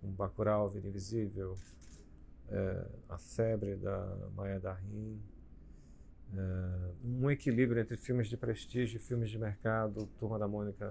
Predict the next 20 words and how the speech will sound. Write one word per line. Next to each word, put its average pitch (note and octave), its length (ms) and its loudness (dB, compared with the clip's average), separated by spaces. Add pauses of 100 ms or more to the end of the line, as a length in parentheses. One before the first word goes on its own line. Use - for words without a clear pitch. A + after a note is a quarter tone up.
Laços. G2+ 760 -2 (1080)
É, G2+ 460 4 (560)
muito A2+ 280 0
interessante. A#2 580 4
Mas A#2 160 4
aí, C3 160 8
claro, C3 380 6
o A2 440 2
governo A#2+ 400 6 (280)
Temer A#2 280 6
já A2 120 0
tinha A#2+ 200 -4
começado A#2 560 0
a G#2+ 40 -2
destruição A2 520 -6
da G#2+ 80 -4
cultura, A2 480 2
o G2+ 40 -2
governo G#2+ 320 -2
Bolsonaro, A2 600 -2